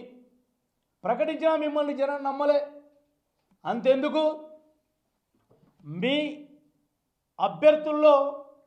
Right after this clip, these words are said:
ముఖ్యమంత్రి అభ్యర్థులుగా చలామణి అయిన బీసీ వ్యక్తిని ముఖ్యమంత్రిని చేస్తామని చెప్పిన బీసీ అయిన బండి సంజయ్ ఓడిపాయే,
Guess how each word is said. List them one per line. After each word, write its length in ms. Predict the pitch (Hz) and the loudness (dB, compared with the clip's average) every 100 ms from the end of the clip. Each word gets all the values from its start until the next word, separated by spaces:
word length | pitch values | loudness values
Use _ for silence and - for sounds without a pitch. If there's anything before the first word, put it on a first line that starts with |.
| _ _ _ _ | _ _ _ _
ముఖ్యమంత్రి 640 | 156 - 302 302 302 294 294 | -16 -4 -2 -2 -4 -2 0
అభ్యర్థులుగా 580 | 269 277 277 269 262 | 2 0 0 -2 0
చలామణి 560 | 262 226 247 247 247 240 233 | 0 0 0 0 0 0 -2
అయిన 180 | 233 233 220 208 - _ _ _ _ _ _ _ | -2 -4 -4 -8 -18 _ _ _ _ _ _ _
బీసీ 480 | - 254 285 302 320 302 - - _ - | -10 -8 -6 -6 -8 -10 -16 -20 _ -8
వ్యక్తిని 380 | 214 220 339 330 | -8 -6 -6 -4
ముఖ్యమంత్రిని 720 | 294 294 277 277 277 277 247 | -4 -6 -4 -4 -4 -8 -2
చేస్తామని 400 | 247 254 247 233 214 | -2 -2 -6 -6 -8
చెప్పిన 280 | 214 247 247 208 196 - - _ _ _ _ _ _ _ _ _ - 220 | -8 -4 -2 -2 -4 -12 -20 _ _ _ _ _ _ _ _ _ -14 -8
బీసీ 340 | 285 - 285 | -8 -6 0
అయిన 200 | 277 262 | 0 0
బండి 360 | 202 202 220 254 | -2 -4 -4 -2
సంజయ్ 360 | 285 277 285 | -2 2 4
ఓడిపాయే, 600 | 254 233 220 196 185 240 | 4 2 0 0 2 2